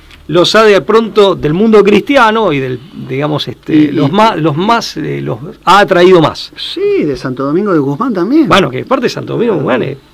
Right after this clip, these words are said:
Speaker 1: tiene todo que ver con la hispanidad,
Speaker 2: Claro,
Speaker 1: o sea,
Speaker 2: claro.
Speaker 1: directamente. O sea, pero bueno, es interesante porque en la hispanidad confluyen esas raíces
Speaker 2: Claro.
Speaker 1: teológico, étnico-culturales, históricas,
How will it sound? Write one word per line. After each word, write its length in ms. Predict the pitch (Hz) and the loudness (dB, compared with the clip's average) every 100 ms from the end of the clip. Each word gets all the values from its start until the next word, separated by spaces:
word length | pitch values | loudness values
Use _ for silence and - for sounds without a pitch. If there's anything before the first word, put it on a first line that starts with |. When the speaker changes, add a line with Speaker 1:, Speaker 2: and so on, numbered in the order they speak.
| _ _ - - | _ _ -18 -2
Speaker 1:
tiene 240 | 208 202 | 0 2
todo 240 | - 277 | 4 4
que 80 | 180 | 6
ver 100 | 226 | 6
con 80 | 208 | 4
la 60 | 156 | 2
hispanidad, 440 | 143 147 269 165 | 2 4 4 4
Speaker 2:
Claro, 180 | 170 208 269 | 4 4 4
Speaker 1:
o 20 | 185 | 4
sea, 0 | |
Speaker 2:
claro. 160 | - | 4
Speaker 1:
directamente. 600 | - 196 208 208 214 147 | 4 4 4 4 4 2
O 40 | 151 | 0
sea, 180 | 190 - - - - | 0 0 -10 -14 -2
pero 160 | 180 190 | 4 6
bueno, 200 | 214 190 - - 196 | 6 4 -2 -16 0
es 100 | 240 | 4
interesante 600 | 254 233 196 196 269 254 | 4 6 4 6 4 2
porque 220 | 196 185 | 2 2
en 100 | 185 | 2
la 80 | 190 | 2
hispanidad 480 | - 196 190 247 269 | 2 2 0 0 2
confluyen 720 | 208 185 - 262 339 - 180 | 0 -2 -2 2 2 2 -2
esas 240 | 170 170 | -2 -4
raíces 440 | 156 170 165 165 165 | -2 0 -2 -2 -6
Speaker 2:
Claro. 380 | 269 302 165 135 | -6 -6 -8 -2
Speaker 1:
teológico, 1000 | 185 185 208 240 - 240 214 240 240 233 - _ _ _ _ - | 2 4 4 2 0 -8 -6 -2 -2 -4 -16 _ _ _ _ -2
étnico-culturales, 1120 | 208 214 208 185 160 175 165 180 220 226 - | -2 0 0 0 0 -4 -2 0 0 -2 -4
históricas, 1080 | 160 - - 214 226 226 175 214 240 - | -8 -8 0 2 4 0 -2 -2 -2 -8